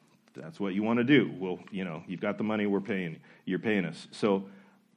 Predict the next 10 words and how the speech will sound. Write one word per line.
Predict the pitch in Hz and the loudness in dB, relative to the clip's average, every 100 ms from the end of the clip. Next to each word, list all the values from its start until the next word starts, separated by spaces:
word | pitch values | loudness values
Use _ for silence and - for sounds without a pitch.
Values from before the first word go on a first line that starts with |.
| _ _ _ _ | _ _ _ _
he | 127 | 4
had | 131 | 6
already | 131 151 151 | 6 6 6
told | 147 147 | 6 6
them | 139 123 | 6 4
that, | 104 101 | 2 2
but | 113 | 4
they | 123 | 8
were | 135 127 | 8 10
like, | 120 98 98 | 8 6 2